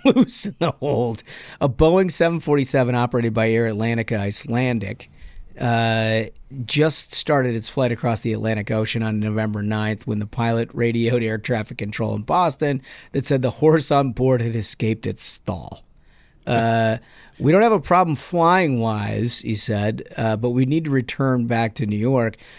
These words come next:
We cannot get the <laughs> horse back secured." <laughs>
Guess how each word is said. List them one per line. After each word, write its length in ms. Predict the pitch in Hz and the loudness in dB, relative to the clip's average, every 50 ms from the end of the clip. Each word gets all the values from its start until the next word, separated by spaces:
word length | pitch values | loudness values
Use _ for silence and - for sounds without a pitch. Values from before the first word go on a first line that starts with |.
| - - - | -12 -4 -2
We 100 | 135 131 | -2 0
cannot 380 | - - 139 139 139 135 131 - | 2 0 0 2 2 0 0 0
get 140 | 135 127 | -2 0
the 80 | - 120 | 0 -2
<laughs> 140 | - - - | -4 2 4
horse 280 | 196 185 156 - - - | 4 4 4 2 0 -2
back 340 | - - 139 - - - - | 0 2 2 2 2 0 -2
secured." 880 | - 87 - - - - - - - 226 - - - - - 294 185 - | -4 -4 -4 -4 -2 -2 -2 2 2 2 2 0 -2 -2 0 0 0 0
<laughs> 40 | - | -2